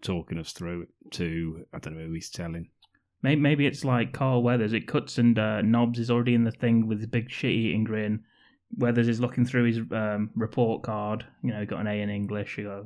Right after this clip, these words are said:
Speaker 2: B in art, <laughs> and he says, "I'm gonna,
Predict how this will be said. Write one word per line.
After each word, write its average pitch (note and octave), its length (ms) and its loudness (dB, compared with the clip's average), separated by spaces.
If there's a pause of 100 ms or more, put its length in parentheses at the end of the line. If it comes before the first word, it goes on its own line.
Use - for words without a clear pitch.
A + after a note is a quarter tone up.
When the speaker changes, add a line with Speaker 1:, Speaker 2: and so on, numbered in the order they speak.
(100)
Speaker 2:
B A2 140 -4
in G#2 200 -6 (300)
art, G#2 440 -10 (560)
<laughs> - 600 -2
and B2 140 8
he A#2+ 60 10
says, A#2+ 360 4
"I'm A#2 160 6
gonna, A#2+ 200 6